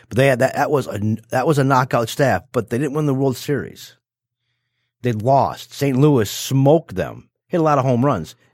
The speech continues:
in that very same long, long ballpark that he's talking about.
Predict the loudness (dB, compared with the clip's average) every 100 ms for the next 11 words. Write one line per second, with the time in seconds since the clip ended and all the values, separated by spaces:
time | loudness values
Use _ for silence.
0 | _ _ -2 0 0 -2 -2 0 0 0
1 | -2 0 0 -2 -4 _ _ -8 -2 0
2 | 0 0 -2 -2 -6 -6 -12 -6 -6 -6
3 | -10 -10 -12 -16